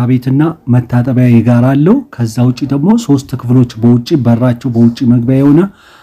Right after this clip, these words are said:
አለው። ፊኒሺንግ፣ ኮርኒስ፣ ብዙ በር ይቀሩታል። ይሄ እንግዲህ በዚህ መልኩ ነው የተሰራ። መቶ ስልሳ ካሬ ሲሆን ዋጋው አምስት ሚሊዮን ስድስት መቶ ሺህ ብር ነው።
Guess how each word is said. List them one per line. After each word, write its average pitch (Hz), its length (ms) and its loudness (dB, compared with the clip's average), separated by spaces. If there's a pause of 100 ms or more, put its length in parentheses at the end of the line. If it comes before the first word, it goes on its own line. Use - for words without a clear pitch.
(200)
አለው። 139 320 2
ፊኒሺንግ፣ 147 600 0
ኮርኒስ፣ 131 460 0 (240)
ብዙ 117 180 -4 (100)
በር 131 240 0 (300)
ይቀሩታል። 127 600 0 (120)
ይሄ 123 160 0
እንግዲህ 131 280 2
በዚህ 117 280 0
መልኩ 117 220 0
ነው 127 140 4
የተሰራ። 147 380 0 (960)
መቶ 135 160 -2
ስልሳ 135 240 -2 (120)
ካሬ 147 300 0
ሲሆን 180 260 2 (220)
ዋጋው 139 420 2 (280)
አምስት 147 340 0
ሚሊዮን 147 340 4 (180)
ስድስት 127 340 -8
መቶ 131 260 -4
ሺህ 127 260 -4
ብር 127 280 0
ነው። 170 140 4